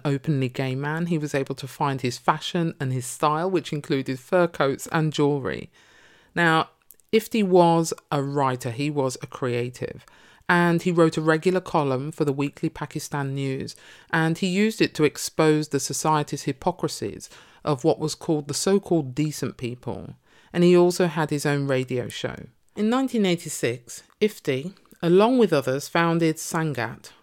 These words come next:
which is the Sanskrit for togetherness, a South Asian L G B T organisation in the U S. Ifti wrote and released three books of poetry in Urdu dealing with the presence of homosexuals in the third world countries,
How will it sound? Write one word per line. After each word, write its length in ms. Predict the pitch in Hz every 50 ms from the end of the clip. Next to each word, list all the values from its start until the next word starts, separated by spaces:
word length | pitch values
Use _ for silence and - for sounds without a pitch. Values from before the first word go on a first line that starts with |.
| _ _
which 180 | 160 - -
is 80 | 160 -
the 100 | - 156
Sanskrit 720 | - - - 180 175 175 175 175 - - 139 127 123 - -
for 520 | - - - 139 139 135 139 139 139 131 - - -
togetherness, 840 | - 127 - - 139 127 123 127 117 117 117 117 120 - - - - - _ _ -
a 60 | 131
South 460 | - - - 175 165 165 175 165 - - - -
Asian 440 | 151 135 135 127 127 131 131 127 - - _ -
L 200 | 139 143 147 143
G 200 | - - 151 143
B 220 | - 135 135 135
T 260 | 127 - - 135 135 -
organisation 1000 | 139 127 127 127 135 131 127 127 123 123 - 143 131 123 - - - 120 123 123 127 _ _ _
in 180 | 165 135 127 123
the 80 | 127
U 220 | 123 127 127 120 135
S. 360 | - - 120 - - - - _ _ _ _ _ _ _ _ _ _ _ _ _ -
Ifti 340 | 220 214 - - 240 220 185
wrote 320 | 165 151 151 165 165 -
and 140 | 170 160 143
released 440 | 143 143 135 127 127 131 - - -
three 200 | - 170 185 196
books 300 | 190 160 - - - 165
of 100 | - -
poetry 480 | - 151 131 127 127 - - 143 135
in 220 | 135 - 139 135 -
Urdu 380 | - 143 139 135 127 - 123 120
dealing 340 | 117 - 139 143 147 156 156
with 140 | 143 135 135
the 80 | -
presence 440 | 123 - - 131 127 - 127 - -
of 100 | 127 -
homosexuals 760 | - 139 127 127 120 - 127 - - - 160 170 170 - -
in 60 | 139
the 80 | 127 127
third 340 | - - 127 120 120 123
world 220 | 123 123 127 127 -
countries, 640 | - - 143 139 131 - - - - - - -